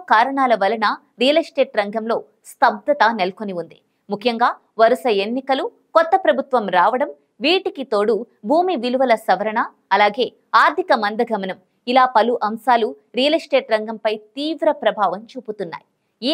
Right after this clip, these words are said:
నేపథ్యంలో గ్రేటర్ హైదరాబాద్ పరిధిలో స్థిరాస్తి క్రయ విక్రయాలు భారీగా పడిపోయాయి. కాంగ్రెస్ ప్రభుత్వం అధికారంలోకి వచ్చిన తర్వాత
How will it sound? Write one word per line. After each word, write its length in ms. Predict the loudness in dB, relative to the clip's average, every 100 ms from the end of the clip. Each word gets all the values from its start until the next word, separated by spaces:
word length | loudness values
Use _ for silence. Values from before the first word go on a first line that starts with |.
| 0
నేపథ్యంలో 560 | -2 -4 -4 -2 0 0 -2 _ 0
గ్రేటర్ 300 | 2 2 0 0
హైదరాబాద్ 500 | 0 -2 0 0 0 -2
పరిధిలో 360 | 0 0 -2 -2 -6 _ -4
స్థిరాస్తి 460 | 2 4 2 -4 -4
క్రయ 180 | 0 0 -2
విక్రయాలు 460 | -4 0 2 2 -4 0
భారీగా 460 | 0 0 -4 -8 -8
పడిపోయాయి. 440 | -10 -8 -8 -8 -14 _ _ _ 2
కాంగ్రెస్ 360 | 2 2 -2 -4
ప్రభుత్వం 440 | -8 -6 -6 -4 -6 -2 -4
అధికారంలోకి 680 | -2 0 0 -2 -8 -6 -10
వచ్చిన 240 | -10 -14 -10
తర్వాత 360 | -6 -2 0